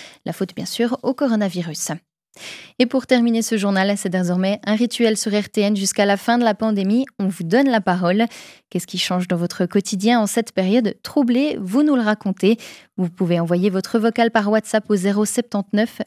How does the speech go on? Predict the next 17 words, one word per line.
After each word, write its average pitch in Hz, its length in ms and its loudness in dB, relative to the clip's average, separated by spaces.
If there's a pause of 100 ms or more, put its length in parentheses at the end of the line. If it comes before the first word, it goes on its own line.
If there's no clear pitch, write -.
huit 202 220 0
cent 208 220 -2
neuf 180 280 -4 (120)
vingt 196 420 0
vingt. 180 420 0 (480)
Aujourd'hui, 175 380 0
on 185 80 0
termine 185 340 -2
donc 220 240 0
avec 233 300 -2
le 233 100 0
témoignage 240 560 0
d'un 247 160 0
auditeur 202 460 -2
de 208 80 0
la 269 100 2
région. 175 320 -2